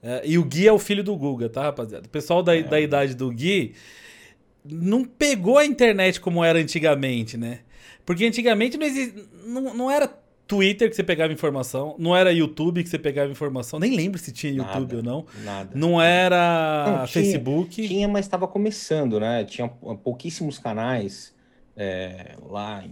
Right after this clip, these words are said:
Speaker 2: dois mil e dez, dois mil
Speaker 1: É.
Speaker 2: anos, e pouquíssima coisa,
Speaker 1: O
Speaker 2: pouquíssima
Speaker 1: forte
Speaker 2: coisa.
Speaker 1: daquela época de internet, o forte era fórum, né?
Speaker 2: Fóruns, os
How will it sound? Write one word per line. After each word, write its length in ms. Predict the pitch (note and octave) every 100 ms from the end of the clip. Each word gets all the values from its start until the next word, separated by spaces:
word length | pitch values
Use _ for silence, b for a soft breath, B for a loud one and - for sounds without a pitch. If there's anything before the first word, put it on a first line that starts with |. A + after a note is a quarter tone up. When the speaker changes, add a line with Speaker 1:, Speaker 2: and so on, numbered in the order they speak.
| F#2
Speaker 2:
dois 280 | G#2 G2 F#2
mil 260 | A2 A#2
e 300 | G#2+ F2+ F2 -
dez, 520 | - - G2 G2 G2
dois 180 | G#2 F#2+
mil 260 | G#2 A#2
Speaker 1:
É. 40 | B2
Speaker 2:
anos, 340 | B2+ B2+ B2
e 40 |
pouquíssima 880 | A#2 C3+ - _ _ D3+ D#3+ - C3+
coisa, 220 | A#2+ - -
Speaker 1:
O 20 |
Speaker 2:
pouquíssima 340 | D#3+ - A#2
Speaker 1:
forte 380 | A2+ G3 A#3 G#3+ -
Speaker 2:
coisa. 60 | E3+
Speaker 1:
daquela 340 | D#3 F#3 F3
época 220 | E3 E3
de 100 | D3+
internet, 380 | D#3 D3+ D#3 D#3
o 40 | F3
forte 500 | - E3 F3 G3 F#3+
era 120 | F3
fórum, 760 | - - E3+ F3 E3 C#3+ A#2+ A2 - - _ B2+
né? 180 | C3+ C#3
Speaker 2:
Fóruns, 500 | A2+ G#2 G2+ G2
os 60 | -